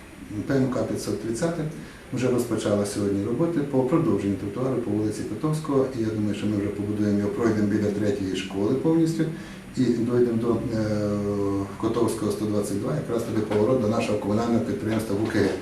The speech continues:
І ще, звичайно, залишиться частина тротуару ще й на слідуючий рік, щоб пройти вже біля метеостанції і вийти туди до, е, саду бувшого радгоспу Бориспільський. Цю вулицю ми завершимо. Будуть продовжуватись роботи по, е, вулиці Котляревської, які ми також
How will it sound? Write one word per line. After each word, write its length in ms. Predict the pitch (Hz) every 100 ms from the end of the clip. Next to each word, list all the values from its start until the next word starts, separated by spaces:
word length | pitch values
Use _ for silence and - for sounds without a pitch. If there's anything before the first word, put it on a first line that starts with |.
| - - -
І 40 |
ще, 160 | 135 190
звичайно, 400 | 160 160 165 143
залишиться 500 | 135 156 151 131 131
частина 380 | 127 120 135 123
тротуару 480 | 117 - 123 127 120
ще 120 | 123
й 40 |
на 100 | 127
слідуючий 520 | 123 127 101 95 107
рік, 180 | 101 101
щоб 140 | - 95 - - -
пройти 260 | 117 117 123
вже 140 | 107
біля 260 | 110 113 110
метеостанції 920 | 110 104 110 107 170 170 151 127 120
і 40 |
вийти 280 | 120 135 -
туди 280 | 123 113 127 123 107
до, 140 | 110 104 - - - - 110
е, 40 | 104
саду 340 | - 139 131 117
бувшого 340 | 113 117 113
радгоспу 440 | 104 101 107 - 101 -
Бориспільський. 600 | 107 101 - - - 87 87 - - - -
Цю 140 | - 139
вулицю 320 | 139 131 123
ми 100 | 120
завершимо. 540 | 120 117 98 95 - 95 - - - -
Будуть 220 | 156 165
продовжуватись 600 | 165 147 160 151 147 131
роботи 340 | 143 139 160 131
по, 380 | 123 131 127 117 131
е, 120 | 123 135
вулиці 300 | 147 135 143
Котляревської, 760 | 147 147 139 123 110 - 107
які 180 | 104 113
ми 80 | 110
також 340 | 117 113 107